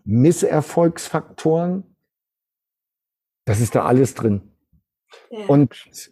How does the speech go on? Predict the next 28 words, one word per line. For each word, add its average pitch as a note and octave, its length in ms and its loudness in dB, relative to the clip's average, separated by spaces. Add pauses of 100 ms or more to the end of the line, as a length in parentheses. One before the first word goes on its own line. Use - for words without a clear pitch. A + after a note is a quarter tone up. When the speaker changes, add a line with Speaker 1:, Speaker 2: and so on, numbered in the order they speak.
Speaker 1:
es D3 140 0
ist - 280 0
wirklich F#3 320 2
ein, D#3+ 200 2
ein C3 180 0
Buch, F#3 360 0
wo D#3 120 2
du, D#3 480 2 (1200)
wo C3 160 4
du D#3+ 180 4
auch, - 460 0 (240)
denk, C#3 180 0
das C#3 160 -2
kannst - 300 -2
du D#3+ 40 4
mit D3 200 2
Textmarker A#2+ 800 -2
lesen. G2+ 360 -2
Es - 140 -8
gibt D3+ 180 0
ja C3+ 100 4
Biografien, C3+ 760 2 (340)
die A#2 80 2
liest C3+ 320 4
du D#3 60 4
einfach A#2+ 320 0
flüssig A#2 420 0
durch. - 420 -2